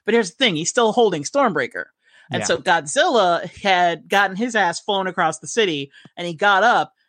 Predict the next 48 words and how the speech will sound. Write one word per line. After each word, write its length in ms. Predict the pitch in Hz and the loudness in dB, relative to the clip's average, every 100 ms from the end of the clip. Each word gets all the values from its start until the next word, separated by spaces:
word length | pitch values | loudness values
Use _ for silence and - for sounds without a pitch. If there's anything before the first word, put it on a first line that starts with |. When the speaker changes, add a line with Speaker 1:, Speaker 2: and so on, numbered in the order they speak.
| - | -12
Speaker 1:
and 120 | 180 | -8
he's, 140 | 185 175 | -6 -6
like, 220 | 165 - | -8 -8
charging 480 | - 226 208 208 165 | -4 -2 -2 -6 -14
towards 500 | - 202 185 151 - | -6 -2 -2 -2 -4
Kong, 460 | - 214 175 151 | 2 4 4 2
like, 240 | 151 143 131 | -2 -4 -4
"Put 140 | - 165 | -8 -8
it 100 | 143 | -2
down, 240 | 196 165 139 | -2 -2 -2
bitch." 420 | 180 156 - - _ _ - - | -2 -4 -8 -12 _ _ -14 -6
And 120 | 190 | -4
he, 80 | 190 | -2
like, 160 | 175 147 | -4 -6
yells 300 | 123 165 190 139 | -2 0 0 -2
at 80 | |
Kong. 460 | - 208 185 117 - _ - | 0 2 2 0 -8 _ -10
And 120 | 165 | -8
Kong 300 | 160 220 220 | 0 2 2
is 120 | 208 - | 0 -2
like, 200 | 170 - _ - | -2 -4 _ -4
"Motherfucker, 500 | 226 226 240 233 214 - | -4 0 0 0 -2 -2
I 100 | 262 | -2
can 320 | - 220 220 | 0 0 0
do 160 | 165 | -2
this 180 | 147 156 | -6 -8
all 200 | - 160 | -4 -4
day." 360 | - 175 104 - - - - - | -2 -4 -4 -10 -20 -20 -20 -6
And 220 | - 190 196 | -2 0 2
then 400 | 196 196 190 175 | 2 2 -2 -6
they 180 | 160 190 | -4 -2
realize, 880 | 170 226 269 208 160 151 143 139 139 | 0 0 2 4 4 2 0 -4 -6
like, 120 | 170 160 | -6 -6
the 60 | |
little 220 | 165 190 190 | -4 -2 0
girl's 300 | 185 175 165 | 0 -2 -4
like, 120 | 170 | -6
"Put 140 | 277 | -6
it 60 | 254 | 0
down, 200 | 311 269 | 0 2
put 120 | 330 | 0
it 80 | 320 | 2
down." 420 | 403 381 320 254 - 233 - | 4 4 4 4 2 0 -2
<laughs> 260 | 740 740 480 | -4 -10 -8
And 100 | 320 | -8
so 200 | - 262 | -2 0
Speaker 2:
Yeah. 60 | 226 | 0
Speaker 1:
then, 340 | 226 220 226 | 0 -2 -6